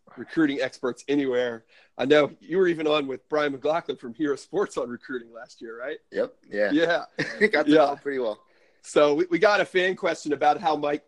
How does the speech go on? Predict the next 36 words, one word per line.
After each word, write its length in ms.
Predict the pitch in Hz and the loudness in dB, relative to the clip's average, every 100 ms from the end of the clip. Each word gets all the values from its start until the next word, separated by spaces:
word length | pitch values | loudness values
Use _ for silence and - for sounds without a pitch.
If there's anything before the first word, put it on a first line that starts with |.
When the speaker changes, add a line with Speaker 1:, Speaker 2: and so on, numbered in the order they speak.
| _ | _
Speaker 1:
got 280 | 113 143 151 | 0 0 0
his, 260 | 135 139 123 | -6 -10 -6
uh, 120 | 120 | -6
guru 400 | 110 143 143 135 | -4 -2 -2 -6
status, 640 | - 135 139 131 110 - _ - | -6 0 2 0 -6 -14 _ -12
uh, 160 | 117 | -10
coming 300 | 113 151 135 | -4 -4 -2
up 140 | 131 127 | -4 -4
later. 360 | 135 131 113 - _ _ _ _ - | 0 0 -2 -8 _ _ _ _ -2
But 260 | 139 131 | -2 -2
we 80 | 135 | 0
gotta 240 | 196 226 | 4 4
start, 480 | 190 - 190 175 151 | 2 2 4 4 0
Mike. 300 | 139 139 139 _ | -2 -2 -4 _
Um, 360 | 127 127 120 113 _ _ _ _ _ _ _ | -4 -4 -6 -12 _ _ _ _ _ _ _
you 100 | 135 | 0
know, 140 | 151 131 | 0 2
just, 260 | 180 - _ _ _ | -2 -4 _ _ _
I 120 | 143 | -2
guess 240 | 214 190 | 0 0
just 280 | - 196 - | 0 -2 0
generally, 460 | 175 170 226 240 233 | 0 4 6 6 4
how 220 | 196 190 | 2 2
excited 420 | - 165 156 170 | 0 -2 0 0
are 120 | 160 | -2
you 280 | 147 151 143 - | -2 -4 -8 -4
about 260 | 131 139 | 2 2
the 60 | 139 | 0
class? 320 | - 139 156 | -2 -2 -2
Are 60 | 127 | -8
you 100 | 131 | -10
feeling 260 | - 139 | -8 -8
pretty 220 | 135 147 127 | -6 -8 -6
good 180 | 135 | -6
about 220 | 139 151 | -4 -4
it? 100 | 160 | -6